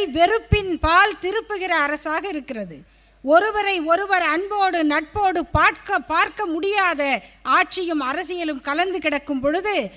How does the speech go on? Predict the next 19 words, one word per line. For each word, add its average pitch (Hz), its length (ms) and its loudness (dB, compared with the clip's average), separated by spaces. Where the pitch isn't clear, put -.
அதை 269 380 0
மாற்றுவதற்கு 311 960 0
நமக்கு 330 600 -2
என்ன 311 220 0
இருக்கிறது? 226 640 -10
நம் 202 260 -8
கையில் 262 520 -2
பெரியார் 302 600 4
என்ற 240 240 0
தத்துவம் 392 600 2
இருக்கிறது. 214 600 -6
பெரியார் 415 560 4
என்கிற 339 400 0
மனிதர் 392 480 0
இருக்க 349 400 -2
மாட்டார், 294 400 -2
அது 269 220 -4
இயற்கை. 311 520 -2
ஆனால் 233 380 -2